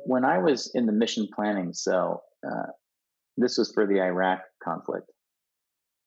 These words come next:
someone wrote on the board, "Fly with hatred in your heart." And, and I thought, "Wow, like, first of all, I don't know if I can have hatred in my heart for thirty-six hours in a row, you know, like, that's a long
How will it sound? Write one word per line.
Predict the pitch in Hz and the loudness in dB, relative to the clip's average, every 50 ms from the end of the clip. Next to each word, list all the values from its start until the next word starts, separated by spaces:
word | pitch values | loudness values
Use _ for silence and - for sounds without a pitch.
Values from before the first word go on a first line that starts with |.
| _ _ _ | _ _ _
someone | - 170 170 170 147 | -4 -2 0 2 4
wrote | 131 131 127 123 | 6 6 6 6
on | 120 113 | 6 4
the | 104 95 | 2 2
board, | 90 107 98 98 92 85 - - | 2 4 4 4 4 2 0 0
"Fly | 101 101 107 110 | 2 2 4 4
with | 104 98 92 - - | 2 0 -2 -2 0
hatred | 95 95 95 - - 95 | 0 0 0 0 -2 -2
in | 90 87 85 | -2 -4 -4
your | 82 78 76 - | -6 -8 -8 -6
heart." | 82 82 - - - - - _ _ _ _ _ _ _ _ _ _ _ _ _ _ _ _ _ _ _ _ _ _ _ _ | -6 -6 -6 -6 -10 -18 -20 _ _ _ _ _ _ _ _ _ _ _ _ _ _ _ _ _ _ _ _ _ _ _ _
And, | - 113 113 113 113 113 113 113 110 110 107 - - - _ _ _ _ _ _ _ _ _ _ - | 0 2 2 4 4 4 4 2 2 0 0 -2 -8 -14 _ _ _ _ _ _ _ _ _ _ -6
and | 117 120 | -4 -2
I | 113 | -2
thought, | - - 117 107 117 | -2 -2 -2 -2 -2
"Wow, | 139 143 143 101 80 - - - _ _ _ | -2 -2 -2 -2 -2 -4 -8 -16 _ _ _
like, | 101 98 - | -10 -10 -2
first | - 147 147 - 131 | -2 -2 0 0 -2
of | 110 107 | 0 2
all, | 98 90 90 90 - - - - _ _ - 117 | 4 4 2 2 0 -6 -14 -20 _ _ -12 -12
I | - - _ _ _ _ _ - - - _ - 147 | -12 -12 _ _ _ _ _ -18 -18 -18 _ -12 -6
don't | 175 180 | -2 -2
know | 160 | -2
if | 139 - | 0 0
I | 165 - | 0 -2
can | - 127 110 | -2 -4 -4
have | 104 117 113 - - | -2 -2 -2 0 0
hatred | 113 107 110 113 104 | 0 0 0 0 -2
in | 101 95 | -2 -2
my | 95 90 | -2 -4
heart | 90 - 107 110 113 | -2 0 0 0 0
for | - 90 82 - | 0 -4 0 0
thirty-six | 98 95 92 87 - - 92 - - - | 0 2 2 0 -2 -4 -4 -4 -4 -4
hours | - 98 92 87 87 87 87 | -2 0 2 2 0 -2 -4
in | 85 | -6
a | 82 80 | -4 -2
row, | 85 92 90 82 | 0 0 0 0
you | 78 - | -2 -4
know, | - 80 | -6 -4
like, | 80 85 - - | -4 -4 -2 -4
that's | 117 - - | -4 -2 -2
a | 107 | -2
long | 104 101 92 92 | -2 -2 -4 -4